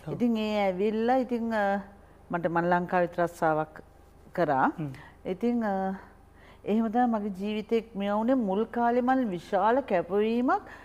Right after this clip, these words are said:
Speaker 2: මේ කලාව වෙනුවෙන් දුන්නේ නැහැ ඇත්තටම කිව්වොත්.
Speaker 1: හ්ම්.
Speaker 2: අ, එහෙම තමයි මගේ ජීවිතේ ගලාගෙන ආවේ
Speaker 1: ගලාගෙන
Speaker 2: අද
Speaker 1: ආවේ.
Speaker 2: දක්වා.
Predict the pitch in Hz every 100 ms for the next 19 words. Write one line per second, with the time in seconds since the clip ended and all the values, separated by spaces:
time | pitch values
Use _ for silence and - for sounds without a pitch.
0 | - 196 208 - 185 170 180 202 214 226
1 | 233 240 254 202 202 226 226 277 247 208
2 | 247 202 - - 151 143 139 135 110 -
3 | 139 127 - - - - - - - -
4 | - - 147 143 139 52 - 50 - -
5 | - 196 196 247 254 269 269 247 220 202
6 | 220 220 226 247 240 202 - - 175 185
7 | 202 202 202 202 214 214 180 185 180 160
8 | - 135